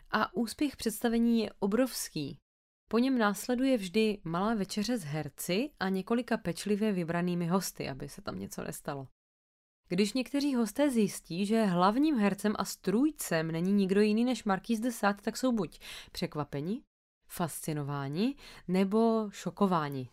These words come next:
možná taky malinko znechuceni, nikdy však lhostejní. V té době se rodí psychoanalýza,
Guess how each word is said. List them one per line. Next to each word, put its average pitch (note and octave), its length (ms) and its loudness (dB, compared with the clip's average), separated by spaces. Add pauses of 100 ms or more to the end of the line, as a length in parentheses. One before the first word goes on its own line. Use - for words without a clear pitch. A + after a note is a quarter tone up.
(140)
možná G#3 340 -4
taky E3+ 240 -8
malinko D3 360 -6
znechuceni, D3 600 -4 (360)
nikdy A3 360 2
však A3+ 420 0
lhostejní. E3 840 0 (960)
V - 40 -12
té B3 160 6
době A3 460 6
se A3 240 4
rodí F#3+ 300 2
psychoanalýza, F#3+ 1080 0